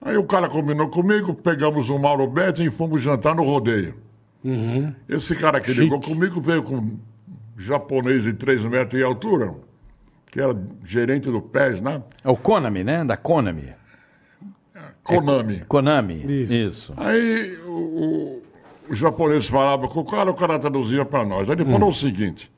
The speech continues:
Speaker 1: que só tem o fifa no Brasil.
Speaker 2: Sim.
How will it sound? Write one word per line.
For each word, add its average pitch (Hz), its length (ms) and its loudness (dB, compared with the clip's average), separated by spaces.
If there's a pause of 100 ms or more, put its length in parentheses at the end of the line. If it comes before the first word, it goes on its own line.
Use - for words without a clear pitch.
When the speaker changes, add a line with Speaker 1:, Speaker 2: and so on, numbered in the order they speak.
(840)
Speaker 1:
que 151 720 4
só 165 180 4
tem 226 220 2
o 170 80 4
fifa 117 340 0
no 107 100 0
Brasil. 98 440 -2 (340)
Speaker 2:
Sim. 123 380 -2